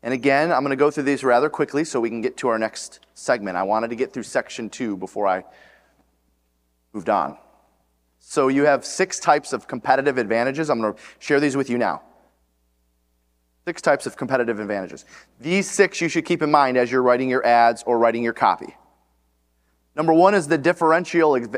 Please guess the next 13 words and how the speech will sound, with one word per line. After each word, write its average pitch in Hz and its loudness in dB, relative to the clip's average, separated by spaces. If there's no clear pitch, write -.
advantage. 104 -2
The 120 -14
differential 156 2
advantage, 110 -2
in 196 0
a 185 4
nutshell, 165 4
is 147 2
what's 156 0
unique 196 -2
about 147 6
your 190 4
business. 196 0